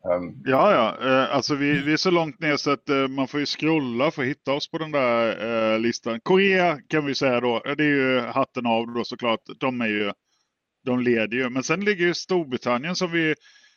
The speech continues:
Speaker 2: inte alltid ser som ett föregångsland, liksom, sådär. Eh,
Speaker 1: Ja.
Speaker 2: de ligger ju jättehögt.
Speaker 1: Och de har jobbat länge med sitt, eh, government, eh, att generalisera, ta,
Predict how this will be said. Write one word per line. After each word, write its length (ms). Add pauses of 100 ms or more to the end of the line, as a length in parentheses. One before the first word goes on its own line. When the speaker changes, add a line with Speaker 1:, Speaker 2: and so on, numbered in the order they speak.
(200)
Speaker 2:
inte 240
alltid 720
ser 360
som 200
ett 100
föregångsland, 680
liksom, 360
sådär. 400 (100)
Eh, 480
Speaker 1:
Ja. 140
Speaker 2:
de 120
ligger 180
ju 160
jättehögt. 480 (600)
Speaker 1:
Och 80
de 200
har 100
jobbat 360
länge 480
med 180
sitt, 460
eh, 120
government, 600 (100)
eh, 360 (680)
att 160
generalisera, 760
ta, 300